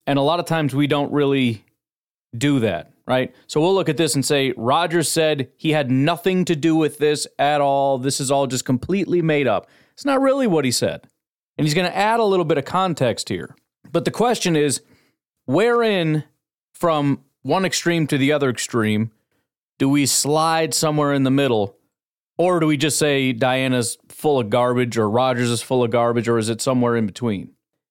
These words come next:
So to be clear, Dianna Russini tweeted out, "Aaron Rodgers has provided the Jets with a wish list of free agents he would like them to target." Now,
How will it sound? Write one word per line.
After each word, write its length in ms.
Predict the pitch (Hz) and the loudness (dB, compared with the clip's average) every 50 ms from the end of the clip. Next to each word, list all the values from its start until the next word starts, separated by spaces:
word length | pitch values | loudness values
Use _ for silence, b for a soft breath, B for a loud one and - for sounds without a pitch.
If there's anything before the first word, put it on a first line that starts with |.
| _ _ - | _ _ -6
So 140 | - 180 165 | -2 -2 0
to 100 | - 180 | 0 0
be 160 | 160 185 165 | -2 -2 -4
clear, 560 | - - - 220 226 185 123 104 98 107 110 _ _ _ _ _ _ _ _ _ _ _ _ _ _ _ _ _ - | -4 -4 -2 0 2 2 2 0 -2 -4 -6 _ _ _ _ _ _ _ _ _ _ _ _ _ _ _ _ _ -12
Dianna 540 | - 120 135 135 147 160 175 196 202 202 185 | -4 -2 0 0 0 0 0 0 0 0 0
Russini 600 | 170 147 - - 175 165 143 120 107 107 117 - _ _ _ _ _ _ _ _ _ - | 0 0 -2 -2 0 0 0 0 0 -2 -4 -8 _ _ _ _ _ _ _ _ _ -6
tweeted 300 | - 151 170 170 170 156 | -2 0 2 2 2 2
out, 200 | 139 127 127 - - | 2 0 0 -2 -2
"Aaron 260 | - 160 185 190 180 156 | -2 0 0 0 0 0
Rodgers 400 | 147 147 151 143 135 151 139 - | 0 0 0 0 0 -2 -2 -2
has 280 | - - 147 170 156 - | 0 0 0 0 0 -4
provided 540 | - - 156 131 147 147 156 151 156 135 | -4 -4 -2 0 2 0 0 0 -2 -2
the 60 | 131 127 | -2 -4
Jets 500 | 113 107 113 139 147 139 123 - - - | -4 -2 0 0 0 0 0 -2 -4 -2
with 140 | 143 127 131 | 0 0 2
a 80 | 127 | 2
wish 340 | 120 113 147 - - - - | 2 2 0 0 0 -2 -2
list 300 | 147 143 139 131 - - | 0 0 0 0 -2 -4
of 180 | - 135 120 - | -4 -4 -4 -6
free 300 | - - 151 151 147 143 | -4 -2 0 2 2 2
agents 380 | 131 120 107 120 120 113 - | 2 2 0 0 -2 -2 -2
he 100 | - 156 | -2 -2
would 160 | 143 139 131 117 | -2 0 0 0
like 320 | 117 117 127 151 156 - | 0 0 0 0 0 -2
them 240 | 139 135 139 135 127 | -2 -2 0 0 -2
to 100 | - 127 | -4 -6
target." 400 | - 151 156 156 135 104 98 - | -4 -2 -2 -2 0 -2 -6 -6
Now, 260 | 101 113 123 127 - | -2 -2 -2 -2 -4